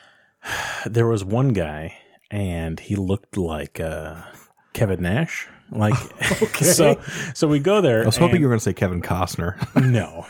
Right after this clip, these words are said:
Speaker 1: definitely not. Kevin Nash, the wrestler.
Speaker 3: Yes.
Speaker 1: Uh, some know him as Diesel.
Speaker 2: Hmm.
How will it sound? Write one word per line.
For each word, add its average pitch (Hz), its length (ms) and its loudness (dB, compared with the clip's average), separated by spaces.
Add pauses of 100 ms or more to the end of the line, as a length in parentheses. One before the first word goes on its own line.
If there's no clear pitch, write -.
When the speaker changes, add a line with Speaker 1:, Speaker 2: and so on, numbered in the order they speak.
Speaker 1:
definitely 98 300 0
not. 85 240 -4
Kevin 160 300 2
Nash, 101 380 0
the 98 100 -2
wrestler. 95 680 -2
Speaker 3:
Yes. 80 320 -4 (840)
Speaker 1:
Uh, 85 480 -8 (500)
some 98 300 -4
know 90 180 -2
him 92 180 -4
as 87 180 -6
Diesel. 87 520 -4 (400)
Speaker 2:
Hmm. 165 160 -2